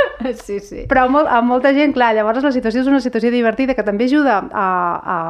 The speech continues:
Speaker 2: a trencar el gel i a que la gent es deixi anar una miqueta més. Llavors, moltes vegades, quan comencem a treballar sospirs,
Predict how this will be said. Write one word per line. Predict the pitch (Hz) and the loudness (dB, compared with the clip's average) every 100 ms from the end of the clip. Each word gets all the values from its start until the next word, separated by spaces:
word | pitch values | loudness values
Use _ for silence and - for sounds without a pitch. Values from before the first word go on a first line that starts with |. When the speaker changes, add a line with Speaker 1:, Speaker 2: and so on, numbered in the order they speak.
| 160 165 180 | -8 -10 -10
Speaker 2:
a | |
trencar | 185 185 220 226 | -8 -4 -2 0
el | |
gel | 262 269 262 262 | 2 4 4 4
i | 220 | 0
a | |
que | 202 | 0
la | |
gent | 208 214 | 0 0
es | 220 | -2
deixi | 214 | -2
anar | 214 202 | -2 0
una | 214 208 | 0 -2
miqueta | 196 190 196 | -4 -4 -2
més. | 202 180 - - - - - | -2 -2 -6 -18 -20 -18 -6
Llavors, | 196 196 185 - 214 | -2 -2 -2 -6 -4
moltes | 220 247 | -2 0
vegades, | 226 190 190 | 0 0 -2
quan | 196 185 | -6 -6
comencem | 185 190 226 | -6 -4 -2
a | 233 | -2
treballar | 226 220 202 | 0 0 -2
sospirs, | 214 - 247 294 302 | -6 -6 -4 -2 -4